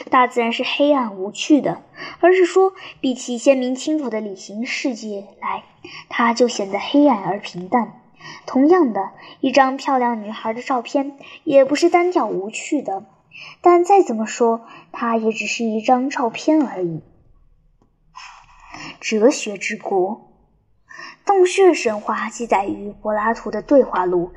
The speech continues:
《理想国》中。柏拉图在这本书中也描述了理想国的面貌。所谓理想国，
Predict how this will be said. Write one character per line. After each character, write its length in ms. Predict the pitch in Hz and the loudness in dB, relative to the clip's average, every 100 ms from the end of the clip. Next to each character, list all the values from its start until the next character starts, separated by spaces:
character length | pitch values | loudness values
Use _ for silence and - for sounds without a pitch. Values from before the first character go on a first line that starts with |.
| - - | -18 -10
《理 180 | 220 240 | 0 0
想 220 | 302 226 - - - | 2 -4 -6 -16 -12
国》 180 | 190 226 | -4 -2
中。 220 | 285 254 269 _ - - - - - - _ - | 0 0 -4 _ -20 -18 -16 -16 -16 -20 _ 2
柏 100 | 320 | 2
拉 160 | 370 | 2
图 300 | 359 - 233 | -2 -4 -2
在 120 | 277 | 0
这 140 | 240 240 | 2 0
本 180 | 220 208 | -2 -8
书 220 | - 240 | -8 -4
中 260 | 247 240 | -2 -2
也 140 | 233 214 | -4 -6
描 220 | 202 202 | -6 -8
述 140 | 220 | -4
了 40 | 226 | -4
理 180 | 190 208 | -4 -6
想 260 | 254 226 196 | -6 -8 -6
国 140 | 208 | -8
的 80 | 214 | -4
面 240 | 269 277 | -2 -2
貌。 300 | 196 - - - _ _ - - - | -4 -8 -10 -14 _ _ -16 -16 -4
所 180 | - 285 | 2 6
谓 180 | 311 | 6
理 160 | 262 247 | 4 -2
想 340 | 285 233 202 | -2 -4 -8
国， 300 | 196 202 208 | -12 -10 -10